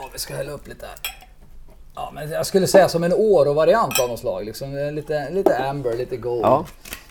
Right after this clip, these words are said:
Speaker 1: Eh, ska ta och ge den lite näsa och lite gom.
Speaker 2: Ja, för att det, det är intressant. Nu har det ju börjat dyka upp en hel del nya destillerier också i, eh, i Afrika som bland annat gör gin,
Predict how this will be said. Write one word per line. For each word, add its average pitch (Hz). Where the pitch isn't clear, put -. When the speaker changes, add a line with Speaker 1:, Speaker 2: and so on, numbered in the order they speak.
Speaker 1:
Eh, 123
ska 156
ta 165
och 160
ge 175
den 175
lite 165
näsa 156
och 139
lite 139
gom. 147
Speaker 2:
Ja, 90
för 104
att -
det, 123
det 110
är 120
intressant. 110
Nu 113
har 120
det 151
ju 117
börjat 110
dyka 110
upp -
en 98
hel 95
del 90
nya 110
destillerier 85
också -
i, 80
eh, 50
i 98
Afrika 110
som 90
bland 87
annat 80
gör 85
gin, 139